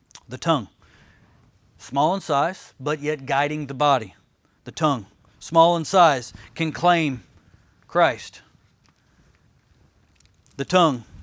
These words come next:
can utter the life-changing words that changes the whole direction of our lives. In Romans chapter ten, verse nine, he says, "Because if you confess with your mouth that Jesus is Lord,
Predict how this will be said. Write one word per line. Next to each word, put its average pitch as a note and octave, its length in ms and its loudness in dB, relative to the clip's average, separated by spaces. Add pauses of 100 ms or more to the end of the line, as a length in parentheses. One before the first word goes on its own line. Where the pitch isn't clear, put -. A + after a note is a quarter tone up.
(260)
can D3+ 240 -4
utter E3+ 420 2 (640)
the C#3+ 100 -2
life-changing E3 920 2 (760)
words D3+ 580 0 (1120)
that C3 140 -8
changes D#3+ 440 -2
the C3+ 100 -2
whole D#3+ 340 2 (120)
direction C#3+ 680 -2 (1200)
of C#3 140 -6
our C3+ 100 0
lives. C#3 500 2 (3000)
In C#3 100 -2
Romans D#3+ 320 2
chapter D#3+ 400 2
ten, D#3 260 2
verse D3+ 260 -2
nine, C#3 260 2
he C#3 80 0
says, D3 200 -2
"Because C#3+ 320 -2
if C#3 160 -6
you D3 80 -6
confess D3+ 400 -2
with C3+ 100 -10
your C#3 120 -2
mouth D3 320 0
that C3 160 -4
Jesus C#3+ 500 -8
is D#3+ 180 -4
Lord, A#2 320 -4